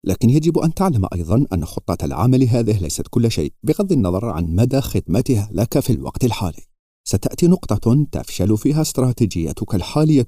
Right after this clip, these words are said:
في العمل من أجلك، ولهذا السبب يجب أن تبحث باستمرار عن طرق جديدة للتحسين.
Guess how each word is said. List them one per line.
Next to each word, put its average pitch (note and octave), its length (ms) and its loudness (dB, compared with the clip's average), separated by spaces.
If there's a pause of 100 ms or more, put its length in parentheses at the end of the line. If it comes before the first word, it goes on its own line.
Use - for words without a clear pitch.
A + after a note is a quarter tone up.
في - 100 -6
العمل C3 380 2
من C#3 120 4
أجلك، - 320 -8 (180)
ولهذا D#3 420 4
السبب E2 400 -4 (340)
يجب G#2 380 4
أن F2+ 220 -2
تبحث - 360 -2
باستمرار G#2 680 0
عن D#2 160 -2
طرق F#2+ 320 -2
جديدة A2+ 600 4
للتحسين. F#2 840 -2